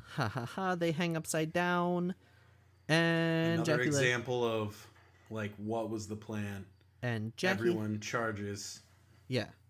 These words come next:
Speaker 1: and Jackie Legs hops away <laughs> into the desert. I like Missus Sperling's dog. He has a helmet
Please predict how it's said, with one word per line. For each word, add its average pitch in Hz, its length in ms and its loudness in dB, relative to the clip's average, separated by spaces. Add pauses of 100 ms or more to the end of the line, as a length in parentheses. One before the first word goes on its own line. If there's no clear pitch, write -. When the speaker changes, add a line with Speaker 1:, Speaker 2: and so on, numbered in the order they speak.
(100)
Speaker 1:
and 110 200 -4
Jackie 160 300 2
Legs 151 440 -2
hops - 540 -10
away 104 400 -8 (500)
<laughs> - 540 -20
into 160 580 0
the 143 100 0
desert. - 500 -10 (420)
I 143 240 4
like 175 540 0 (280)
Missus 180 840 -2
Sperling's 165 760 2
dog. 101 600 -4
He 190 220 -2
has 185 600 -2 (540)
a 113 240 0
helmet 185 560 -2